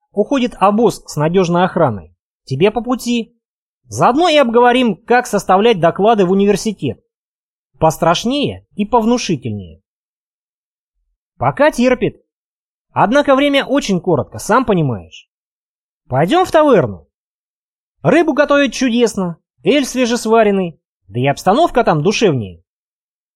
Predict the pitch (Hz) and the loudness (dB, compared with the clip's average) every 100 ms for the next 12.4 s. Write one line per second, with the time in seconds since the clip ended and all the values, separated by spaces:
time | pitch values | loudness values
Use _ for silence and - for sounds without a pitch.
0 | _ 135 165 269 339 349 311 269 247 - | _ -2 -2 0 -2 0 -2 0 0 -2
1 | 269 285 269 240 196 214 214 220 214 202 | -2 -2 0 2 4 2 0 0 0 2
2 | 208 208 196 170 - _ _ _ 90 98 | 2 2 0 -2 -4 _ _ _ -18 -10
3 | 131 156 151 202 320 240 151 233 208 135 | -4 0 0 2 2 0 0 -2 -2 -4
4 | 101 - _ _ _ _ _ _ _ _ | -10 -14 _ _ _ _ _ _ _ _
5 | _ _ _ _ _ _ 104 160 277 254 | _ _ _ _ _ _ -4 -2 0 -2
6 | - 233 - 170 160 165 113 98 - 156 | 0 0 2 -2 0 0 0 -6 -2 0
7 | 226 262 220 220 233 202 208 208 214 190 | 0 2 0 2 0 0 0 2 2 0
8 | 151 - - _ _ _ _ _ _ _ | -4 -6 -20 _ _ _ _ _ _ _
9 | _ _ _ _ _ _ - 190 311 320 | _ _ _ _ _ _ -2 0 0 0
10 | 320 311 285 285 196 143 101 - 76 _ | 0 0 0 2 2 2 0 -10 -20 _
11 | _ _ _ _ _ _ _ - - - | _ _ _ _ _ _ _ -20 -10 -2
12 | 302 233 101 90 | 0 0 -4 -10